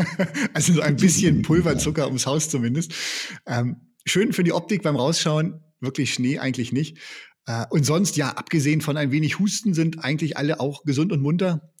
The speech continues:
Also die Basics im grünen Bereich. Aber auch sonst darüber hinaus k-, gibt's eigentlich gerade keinen großen Grund zum Klagen. Ich bin einfach dankbar, freue mich auf die Adventszeit, die vor uns liegt und die wahrscheinlich nicht so ruhig und besinnlich ist, wie ich es mir jedes Jahr vornehme, aber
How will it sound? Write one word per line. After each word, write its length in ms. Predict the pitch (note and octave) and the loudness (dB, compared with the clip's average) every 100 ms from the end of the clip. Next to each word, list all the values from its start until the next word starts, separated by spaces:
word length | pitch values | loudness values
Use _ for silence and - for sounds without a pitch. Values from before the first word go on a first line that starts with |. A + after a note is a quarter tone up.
| - | -6
Also 220 | A#2 C3 | -4 -2
die 100 | A#2+ | -2
Basics 460 | A#2 C#3 C#3+ C#3 | 0 0 0 -2
im 100 | E3 | -2
grünen 240 | A#2 C3 D#3 | -2 0 0
Bereich. 460 | C#3 A#2 D3+ - - _ _ _ _ - _ _ | 0 0 -2 -4 -14 _ _ _ _ -20 _ _
Aber 180 | B2 D3+ | -8 -6
auch 100 | - | -2
sonst 320 | F3 F3 - | 0 0 -2
darüber 280 | C3+ D3+ C#3+ | 0 2 2
hinaus 380 | C#3 C#3+ B2+ | 2 2 0
k-, 120 | - - - | -6 -12 -10
gibt's 220 | D#3 - | -8 -4
eigentlich 380 | A#2+ C#3+ - - | -4 -2 -6 -6
gerade 320 | G#2+ B2 C3+ | -6 -4 -4
keinen 440 | - A#2 C3 C3+ - | -4 -4 -2 -4 -10
großen 340 | - B2+ C3 | -8 -6 -4
Grund 260 | C3 A#2+ A#2+ | -2 -2 -2
zum 140 | A#2 | -4
Klagen. 380 | A2+ A2 A2 G2 | -6 -6 -6 -6
Ich 120 | A2+ | -10
bin 100 | - | -8
einfach 220 | C3 A#2+ C3+ | -6 -6 -4
dankbar, 400 | C#3 C#3 C#3+ B2+ | -2 -2 -2 -4
freue 220 | - C3 | -2 -2
mich 180 | C3 A#2+ | -2 -4
auf 100 | - | -6
die 120 | C3+ | -4
Adventszeit, 580 | G#2 A#2 A#2+ - A#2 A2+ | -2 -4 -2 -2 -4 -6
die 60 | |
vor 180 | - A2+ | -8 -6
uns 180 | A2+ - | -6 -6
liegt 220 | A2 - | -8 -6
und 180 | G#2 G2+ - - - - - - - - _ _ _ | -10 -10 -14 -16 -16 -16 -18 -20 -20 -20 _ _ _
die 80 | C3+ | 0
wahrscheinlich 360 | D#3 E3+ F3 D3 | 2 4 2 2
nicht 140 | F#3+ | 2
so 80 | F3 | 2
ruhig 240 | D3+ F3+ | 2 0
und 80 | D#3+ | 0
besinnlich 420 | C3+ C3+ F3+ D#3 | 0 0 0 0
ist, 180 | D#3+ - | -2 -2
wie 80 | C3+ | -4
ich 60 | C3 | -2
es 40 | |
mir 80 | B2 | 0
jedes 220 | B2 A#2+ | 0 -2
Jahr 100 | A2+ | -4
vornehme, 460 | - G#3 F3 D#3 D3 | -4 -4 -2 -2 -2
aber 480 | B2 A#2+ C#3+ - | -2 -2 -4 -8